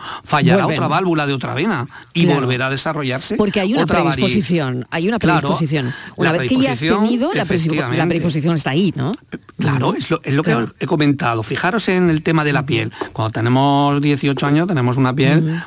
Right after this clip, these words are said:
Speaker 1: magnífica.
Speaker 2: Ujú.
Speaker 1: ¿Cómo no van a estar mis
Speaker 2: Ujú.
Speaker 1: hijos con veinte años, mm, bien, pues tan fenomenal, si no están ahora, con cincuenta, esa piel ya ha perdido esa, esa eh, es-, esa tersura, ¿no? Es más elástica, el colágeno va dando de sí.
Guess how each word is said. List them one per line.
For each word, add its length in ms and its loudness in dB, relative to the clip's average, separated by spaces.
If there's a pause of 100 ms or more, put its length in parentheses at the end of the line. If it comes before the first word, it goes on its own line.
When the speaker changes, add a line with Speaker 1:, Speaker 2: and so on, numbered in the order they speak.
Speaker 1:
magnífica. 580 0
Speaker 2:
Ujú. 60 -4
Speaker 1:
¿Cómo 120 2
no 100 4
van 120 2
a 60 0
estar 220 -2
mis 160 4
Speaker 2:
Ujú. 80 0
Speaker 1:
hijos 220 -2 (180)
con 180 0
veinte 240 4
años, 680 2 (340)
mm, 200 4
bien, 280 0 (140)
pues 160 -8
tan 180 -2
fenomenal, 520 0
si 100 -2
no 80 0
están 240 -2
ahora, 300 0
con 180 -2
cincuenta, 560 0 (220)
esa 200 -2
piel 180 4
ya 340 0
ha 140 -2
perdido 400 0
esa, 280 -4 (400)
esa 640 0 (140)
eh, 220 -4
es-, 240 -10
esa 180 -2
tersura, 520 2
¿no? 200 0 (200)
Es 160 -2
más 240 2
elástica, 500 -2
el 80 -4
colágeno 420 0
va 100 0
dando 280 -2
de 100 -6
sí. 260 -6